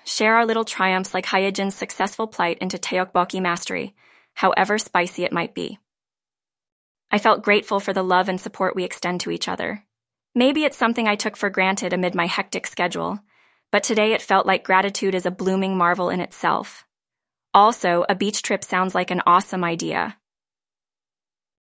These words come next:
The sun, sand, and waves should be a nice contrast to today's mountain solitude.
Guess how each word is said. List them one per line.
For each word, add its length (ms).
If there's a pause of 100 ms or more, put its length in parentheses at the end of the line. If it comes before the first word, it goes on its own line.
(220)
The 60
sun, 520
sand, 520
and 160
waves 340
should 160
be 120
a 80
nice 340
contrast 640
to 80
today's 400
mountain 300
solitude. 600